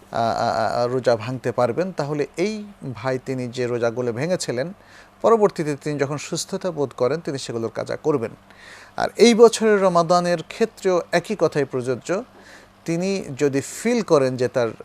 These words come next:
ডায়াবেটিস, আহ, আহ, রোগের কারণে তিনি যদি রোজা রাখতে যান তাহলে হয়তো,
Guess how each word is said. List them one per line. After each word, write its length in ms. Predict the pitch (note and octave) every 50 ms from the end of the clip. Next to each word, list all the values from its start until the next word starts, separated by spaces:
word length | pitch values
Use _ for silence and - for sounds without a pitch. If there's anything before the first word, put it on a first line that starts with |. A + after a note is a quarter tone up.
| - -
ডায়াবেটিস, 960 | C3 G#2+ C3 C3 C3 B2+ D3+ D3 - - D#3 D3 C#3 C3 C3 B2+ B2+ - - -
আহ, 1200 | - - B2 A#2+ A#2+ A#2+ A#2 - - B2 B2 - A#2+ - - - - - - - - - - A#2
আহ, 80 | B2 B2+
রোগের 320 | C3 C#3 C3+ E3 E3+ D#3
কারণে 500 | - D3 C#3 B2+ A#2+ B2 C3+ D#3+ F#3+ - - - D3+ -
তিনি 160 | D3+ C#3+ C#3
যদি 200 | C3 C#3 C3 C#3
রোজা 220 | B2+ B2+ A#2+ B2+ B2+
রাখতে 260 | C3 - - D#3+ C#3+
যান 360 | B2 C#3 C3 C#3+ E3+ F#3+ F#3+
তাহলে 420 | E3 - C3+ A#2 C3 B2+ B2 A#2+
হয়তো, 460 | A2+ A#2 B2 A#2 A2+ - B2+ A#2+ A#2